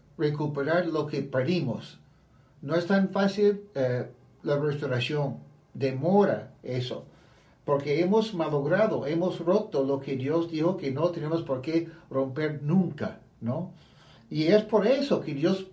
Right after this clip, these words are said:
en la Biblia permite el divorcio en el caso de adulterio. Em, a veces hay parejas que uno co-, o el esposo o la esposa, uno de los dos comete el,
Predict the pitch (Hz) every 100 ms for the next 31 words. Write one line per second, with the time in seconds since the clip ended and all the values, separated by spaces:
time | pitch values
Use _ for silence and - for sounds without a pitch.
0 | - 170 226 208 240 208 160 113 147 135
1 | 151 254 - 151 156 170 - - - -
2 | - - 151 147 143 165 233 220 127 123
3 | 147 - - - _ - _ 151 147 143
4 | 156 151 170 180 185 127 143 147 - 107
5 | 110 107 175 214 180 117 - - _ -
6 | - - - - - 147 127 127 123 120
7 | 120 113 - _ _ _ _ - 170 160
8 | 196 208 190 190 - 151 156 180 - 147
9 | 127 165 170 180 - 123 120 - - 117
10 | 113 127 139 135 120 - 185 202 220 143
11 | 147 127 123 135 143 147 214 - - -
12 | - 170 202 196 151 139 135 170 180 -
13 | 139 160 156 185 - 139 139